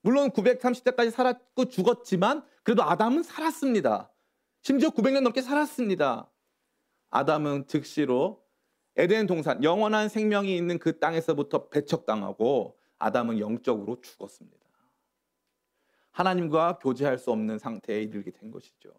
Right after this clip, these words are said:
하나님께서 그를 만드신 창조의 목적을 이룰 수 없는 상태로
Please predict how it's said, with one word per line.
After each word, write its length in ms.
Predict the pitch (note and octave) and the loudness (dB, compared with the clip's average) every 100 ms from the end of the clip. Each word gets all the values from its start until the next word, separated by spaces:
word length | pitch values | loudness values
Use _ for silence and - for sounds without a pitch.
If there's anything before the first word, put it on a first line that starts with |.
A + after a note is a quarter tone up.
| _ _ _ _ _ _ _ _ _ _ _ _ _ | _ _ _ _ _ _ _ _ _ _ _ _ _
하나님께서 500 | - G#3+ G#3 G#3+ G#3+ | 0 0 2 2 0
그를 340 | G3+ F3+ F#3 F#3+ | 0 0 2 2
만드신 420 | C#3 E3 F3 F#3 | 0 0 -2 -2
창조의 380 | - G#3 G3 F3+ | -2 0 0 0
목적을 380 | C#3+ - E3+ | 0 0 0
이룰 140 | C#3 C#3 | 0 -2
수 160 | - C3 | -2 -2
없는 280 | A#2 B2+ | 0 -2
상태로 580 | B2+ C#3+ C3 - A#2+ E3+ | -4 -8 -8 -8 -8 -10